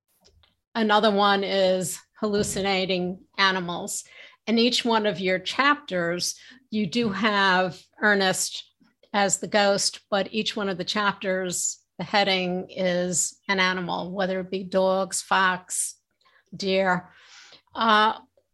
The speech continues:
how did you manage to get that in there?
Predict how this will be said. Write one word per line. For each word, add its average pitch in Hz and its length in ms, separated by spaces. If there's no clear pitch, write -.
how 320 340
did 370 240
you 220 560
manage 214 720
to 190 760
get 220 280
that 196 260
in 180 200
there? 175 360